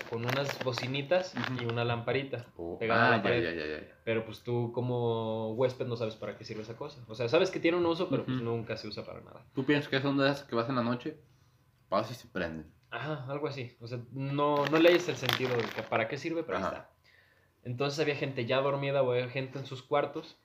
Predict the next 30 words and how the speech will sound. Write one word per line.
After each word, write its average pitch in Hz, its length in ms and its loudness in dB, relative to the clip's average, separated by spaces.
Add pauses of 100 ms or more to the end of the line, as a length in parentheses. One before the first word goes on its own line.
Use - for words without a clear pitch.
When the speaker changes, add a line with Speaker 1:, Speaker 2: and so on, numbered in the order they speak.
(400)
Speaker 1:
Y 123 80 -6
de 123 140 6
la 127 160 8
nada, 190 360 8
em-, 139 200 -2
esa 156 720 4
lamparita 143 600 2
o 147 80 2
ese 143 140 -4
farito 143 320 0
empieza 147 280 -2
a - 20 -8
parpadear, 127 400 0
puf, - 300 -12
en, 123 180 -2 (240)
Speaker 2:
A 80 180 -6
la 80 80 -8
Speaker 1:
en 117 80 -6
Speaker 2:
madre. 120 80 -6
Speaker 1:
chinga, 135 260 -4
o 110 60 -4
sea, 113 100 -2
como 117 280 0
para 110 200 6
despertarte 135 680 4
si 147 80 -4
es 139 80 -8
que - 80 -8
estás 147 220 0
dormido. 170 500 2